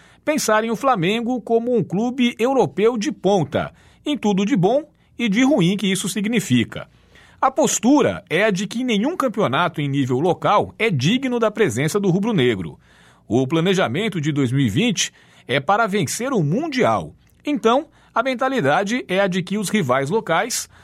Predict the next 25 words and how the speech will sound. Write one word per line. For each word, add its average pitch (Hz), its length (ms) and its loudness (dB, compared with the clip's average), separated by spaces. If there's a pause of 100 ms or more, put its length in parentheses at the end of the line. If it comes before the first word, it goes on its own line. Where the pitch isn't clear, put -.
são 320 240 2
meros 208 500 0
sparrings. 113 800 -4 (520)
Joga-se 180 480 0
o - 20 -2
estadual 151 560 0
por 233 160 -2
obrigação 190 800 0 (200)
e 208 80 -2
passa-se 180 600 -2
a 110 60 0
impressão 202 580 0 (280)
de 190 140 -4
que 277 100 -2
o 202 80 2
próprio 220 440 0
Brasileirão 180 640 0 (180)
será 247 320 2
apenas 190 380 0
um 220 80 0
protocolo. 139 800 0 (480)
As 117 140 -2
partidas 180 680 0
do 139 120 -2
Flamengo 131 640 0